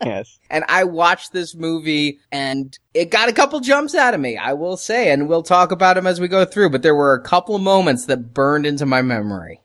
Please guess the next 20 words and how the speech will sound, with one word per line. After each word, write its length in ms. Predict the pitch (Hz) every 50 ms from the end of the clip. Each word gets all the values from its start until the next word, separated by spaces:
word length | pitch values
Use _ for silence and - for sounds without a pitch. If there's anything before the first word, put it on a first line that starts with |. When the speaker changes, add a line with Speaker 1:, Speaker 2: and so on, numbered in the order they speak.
| _ _ _ -
Speaker 1:
It 160 | 185 196 180
all 180 | 226 233 240
comes 240 | 226 233 208 196 170
down 200 | 175 180 175 165
to 60 | 151
one 260 | 143 139 139 143 139 -
for 140 | - 117
me. 180 | 107 104 98 95
I 120 | 117 156
don't 180 | 175 185 180 -
remember 360 | 170 165 160 160 156 151 151
my 160 | 147 139 135
first 280 | 131 - 147 143 139 -
viewing 340 | - 143 139 139 131 131 127
of 100 | 120 -
Carrie, 420 | - 131 123 123 123 123 123 120 -
but 100 | 139 135
I 120 | 135 131
definitely 580 | 127 127 123 156 160 160 - 151 139 143 143 135
remember 760 | 127 127 127 127 120 120 117 117 113 117 110 107 107 104